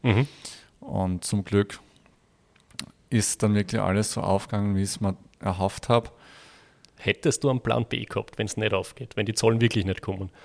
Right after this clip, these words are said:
Speaker 2: Ja, definitiv. Also ich hab schon Unterstützung gekriegt, auch von Weber, die
Speaker 1: Mhm.
Speaker 2: gesagt haben, „René, wir unterstützen dich.“ Ähm, ansonsten Plan B.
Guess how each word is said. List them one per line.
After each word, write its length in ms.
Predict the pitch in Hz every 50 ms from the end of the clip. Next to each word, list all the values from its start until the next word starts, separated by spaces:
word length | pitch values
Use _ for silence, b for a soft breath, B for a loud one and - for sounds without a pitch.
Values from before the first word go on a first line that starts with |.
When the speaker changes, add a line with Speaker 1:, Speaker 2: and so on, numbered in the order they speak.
| B B B B B B
Speaker 2:
Ja, 320 | - 113 110 110 101 104 107
definitiv. 760 | 104 113 107 - - 110 110 98 - - 107 113 110 - 117
Also 280 | 104 98 85 95 104
ich 240 | 104 101 - 104 101 101
hab 380 | 101 92 95 98 98 - - - _ _ _ -
schon 320 | - - - 110 104 104
Unterstützung 680 | 101 95 107 101 - - 117 107 - - - 123 120 117
gekriegt, 300 | - 127 123 - - 120
auch 80 | 113
von 220 | - - 113 104 95
Weber, 460 | 104 101 101 101 113 117 120 120 117 -
die 40 | 113
Speaker 1:
Mhm. 40 | 101
Speaker 2:
gesagt 340 | 98 123 113 107 101 - -
haben, 160 | 120 110 104
„René, 240 | 104 98 101 101 98
wir 100 | 101 101
unterstützen 600 | 95 - 107 - - - 110 - - - 123 120
dich.“ 140 | 123 117 117 B B B B B B B B B B B B B B B B -
Ähm, 760 | 104 101 101 98 98 98 95 95 95 95 92 92 92 92 92 92 B B B B B B B B B _ - -
ansonsten 720 | - 110 107 - - 110 104 107 110 - - 113 113 107 -
Plan 360 | - - 117 117 214 107 98
B. 300 | - 107 101 107 113